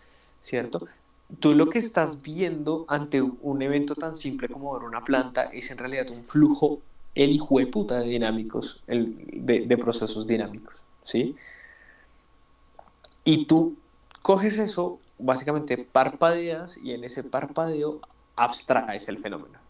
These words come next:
¿sí? El fenómeno aparece frente a ti, es, ese es el ser del fenómeno, el ser del fenómeno es que aparezca, y pues si aparece tiene que aparecer frente a alguien, tú,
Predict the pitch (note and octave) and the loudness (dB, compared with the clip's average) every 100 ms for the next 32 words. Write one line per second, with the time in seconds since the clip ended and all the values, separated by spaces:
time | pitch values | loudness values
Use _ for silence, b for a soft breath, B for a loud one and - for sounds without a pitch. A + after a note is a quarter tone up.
0 | _ _ _ _ _ - B2 C3 B2+ B2+ | _ _ _ _ _ -18 -14 -6 -4 0
1 | A#2+ A#2+ D#3+ E3+ C#3+ C#3 A#2 A2+ A2+ D3 | 2 2 4 4 4 2 2 2 2 -2
2 | D3+ B2+ - A2+ A2 A2 G2+ - B2+ - | -4 -8 -10 -10 -10 -12 -12 -12 -12 -12
3 | B B B B B2+ C3+ C#3 C#3+ C#3 D#3 | B B B B 2 4 6 4 4 2
4 | C#3 C#3 C3 C3+ B2 G2+ F#2+ F#2+ - C3 | 2 0 -4 -4 -10 -10 -10 -8 -2 -2
5 | B2+ C#3 C#3+ D3+ C3+ E3 - A2+ A2+ - | -2 -4 -4 -6 -6 -8 -4 -4 -4 2
6 | G2 F#2+ A#2+ A#2+ - b b b b b | 4 4 0 -2 -6 b b b b b
7 | - - A#2+ A#2+ A#2 A#2 A2 A#2 C#3+ D#3 | -14 -2 0 2 2 4 4 2 -4 -8
8 | C3 A2+ A2+ A#2+ A#2+ B2+ A#2+ G#2 A2 A2+ | -6 -6 -4 -6 -6 -10 -12 -14 -10 -8
9 | G2+ G2+ G#2 - D#3+ D#3 - | -6 -8 -16 -4 2 2 2